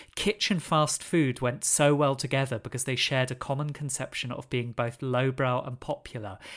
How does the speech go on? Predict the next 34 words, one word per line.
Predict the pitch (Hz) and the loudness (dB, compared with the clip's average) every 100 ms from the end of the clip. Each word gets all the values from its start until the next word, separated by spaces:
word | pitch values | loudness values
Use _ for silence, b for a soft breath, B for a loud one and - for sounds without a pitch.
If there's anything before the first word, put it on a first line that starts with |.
| B | B
universally | - 131 135 127 131 123 - 123 | -4 0 0 2 2 2 0 -2
consumed." | 113 127 113 151 131 110 107 - _ B B B - | -2 -2 0 0 0 -2 -6 -16 _ B B B 4
And | 185 | 6
I | 214 | 6
think | 214 262 - | 2 -4 -4
I | |
sort | 196 - - 220 254 247 | 0 2 2 2 2 0
of | 240 | -6
miss | 180 220 233 | 0 0 2
that | - 143 147 | 2 2 2
with | 151 - | -2 0
the | |
new | 147 151 | 2 4
Burger | 151 170 180 | 4 4 4
King | 170 131 113 113 - | -2 -4 -6 -8 -4
a | 135 | 0
little | 127 120 127 | 0 -2 -8
bit. | 110 113 107 B B B | -4 -4 -4 B B B
It's | 185 185 | 0 2
very | 147 139 175 190 190 | -2 4 6 8 6
tasteful, | 185 151 147 - 196 196 | 2 0 0 0 -2 -2
it's | 156 156 | -2 -4
very | 135 135 151 165 165 | -2 4 6 6 4
nicely | 151 147 - 127 | 2 0 -2 -4
done, | 123 117 156 196 B B | -2 -2 -2 -6 B B
but | - | -6
I | - | -2
want | 175 160 156 165 156 - | 0 0 0 0 0 0
it | 156 | -2
to | - | -2
look | 135 143 | -4 -4
rubbish | - 139 143 143 139 117 - | -6 0 2 2 0 -4 -8
and | 127 262 | -4 0
awful. | 139 139 - 339 120 104 | 2 2 0 0 0 -2